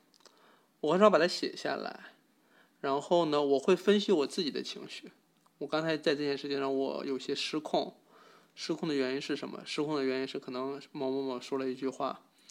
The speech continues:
他触动了恰好是我在意的点，是因为我太在意了，所以他说那句话触动了我。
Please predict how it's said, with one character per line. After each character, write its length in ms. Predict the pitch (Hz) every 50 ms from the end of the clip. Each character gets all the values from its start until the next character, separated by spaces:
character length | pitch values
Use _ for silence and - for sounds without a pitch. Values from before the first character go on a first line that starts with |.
| - - - - _ _ _ _
他 160 | - - 156
触 220 | 156 - - 165 151
动 120 | 147 143
了 80 | 139 131
恰 220 | - - 170 156
好 140 | - 123 117
是 120 | - -
我 140 | 143 123 117
在 200 | - - 143 131
意 120 | 127 127 127
的 80 | 123
点， 200 | 123 - 127 - -
是 160 | - - 156
因 60 | 147
为 60 | 156 165
我 120 | 160 165
太 160 | - - 165
在 240 | 151 - - 175 147
意 160 | 123 123 120
了， 140 | - - -
所 160 | - - 143 135
以 40 |
他 120 | 131 143 143
说 160 | - - 139
那 80 | 135 131
句 80 | 131
话 180 | 123 - 127 127
触 200 | - - - 127
动 120 | - - -
了 60 | -
我。 180 | - - -